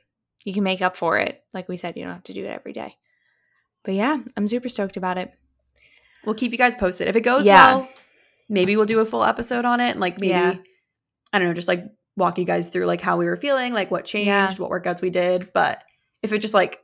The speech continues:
Speaker 2: <laughs> is completely unsuccessful and you, you never hear about it again, just forget I ever said this.
Speaker 1: Yeah.
Speaker 2: So. <laughs>
Speaker 1: Just forget you heard this. We will gaslight you into thinking this segment did not happen.
Speaker 2: <laughs> Yeah.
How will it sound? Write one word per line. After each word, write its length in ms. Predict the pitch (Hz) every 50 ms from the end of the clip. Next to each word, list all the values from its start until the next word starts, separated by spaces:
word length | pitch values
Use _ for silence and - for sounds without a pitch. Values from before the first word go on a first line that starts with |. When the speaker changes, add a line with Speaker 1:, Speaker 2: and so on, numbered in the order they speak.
| _ _ _ _ -
Speaker 2:
<laughs> 720 | - - - - - - 339 - - 320 - - - -
is 220 | - 285 285 233 -
completely 360 | - 320 262 240 202 - 185
unsuccessful 680 | 190 196 202 208 220 214 233 196 202 - 285 294 294 302
and 100 | 277 240
you, 160 | 214 190 175 -
you 140 | 196 196 196
never 160 | 190 180 190
hear 140 | 202 202 190
about 180 | 190 208 202 202
it 60 | 208
again, 360 | 220 233 254 302 330 339 330 311 -
just 340 | - 214 269 - - - _
forget 240 | - 294 240 294 285
I 80 | 294
ever 140 | 302 302 311
said 220 | 311 - 330 254 -
this. 120 | - 214
Speaker 1:
Yeah. 120 | 247 - -
Speaker 2:
So. 1400 | 220 - - - 190 233 202 - - - - 339 381 370 370 - 392 494 - - 381 381 - 370 349 - 285
<laughs> 640 | 240 - - 208 - - - 339 349 - - - -
Speaker 1:
Just 220 | 233 440 440 - -
forget 360 | 440 415 440 339 311 285 -
you 120 | 285 294
heard 240 | 277 254 233 220 208
this. 280 | - 214 208 214 - -
We 120 | 254 262
will 140 | 262 285 285
gaslight 460 | 247 - 226 214 220 214 214 214 196
you 160 | - 185 190 185
into 160 | 185 190 196
thinking 340 | - 190 180 175 - 180 180
this 140 | 185 180 -
segment 320 | - 175 170 175 170 170
did 120 | - 175 240
not 160 | 165 165 175
happen. 440 | 170 190 - - - - 214 214 - -
Speaker 2:
<laughs> 40 | _ _ -
Yeah. 340 | - 190 175 165 170 214 240